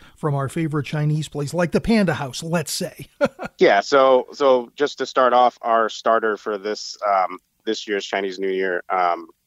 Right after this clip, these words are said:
Speaker 2: menu is shrimp and pork dumplings.
Speaker 1: Nice.
Speaker 2: Um,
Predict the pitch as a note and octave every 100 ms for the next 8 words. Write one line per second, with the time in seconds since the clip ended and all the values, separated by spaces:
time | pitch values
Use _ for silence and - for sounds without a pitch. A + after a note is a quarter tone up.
0 | G#2+ G2 F#2+ F#2 F2+ - F#2+ F2+ E2+ -
1 | G#2 G#2 F2 G2 F2+ F#2 F2 E2+ D#2+ -
2 | - C3+ C3 B2 - - - F#2+ F#2 F2+
3 | F2